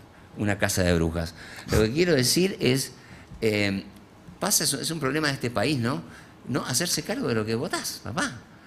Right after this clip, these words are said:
O sea, y que es, sigue pasando. Porque votan a quien gana porque lo votan. Es más, hay algo curioso. Sigue, digamos, eso de que un creativo hizo ganar, si fuese así,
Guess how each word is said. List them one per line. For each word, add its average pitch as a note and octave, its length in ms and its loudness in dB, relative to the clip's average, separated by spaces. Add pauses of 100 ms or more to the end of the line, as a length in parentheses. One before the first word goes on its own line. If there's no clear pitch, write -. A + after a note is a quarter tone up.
(280)
O A2 80 -4
sea, C#3+ 180 0 (220)
y A#2 100 -2
que C3+ 240 2
es, - 200 0 (540)
sigue B3 440 2
pasando. G#2+ 720 0 (1400)
Porque G#2 360 -4 (120)
votan F#3+ 440 -4 (800)
a G2+ 80 -10
quien G2 380 -4 (380)
gana G2 440 -2 (460)
porque - 180 -4
lo A4+ 80 2
votan. A#4 320 0 (1200)
Es D#3 120 -2
más, A3 440 0
hay - 120 -2
algo D3+ 200 0
curioso. A2+ 600 0 (1160)
Sigue, A#2 840 2
digamos, A2 380 0
eso B2+ 200 -2
de A2 100 2
que G#2 100 -2
un A#2 120 -2
creativo A#2 720 0
hizo A#2 240 0
ganar, A2+ 360 0
si G2 140 -4
fuese A#2+ 300 -2
así, G#2 360 -2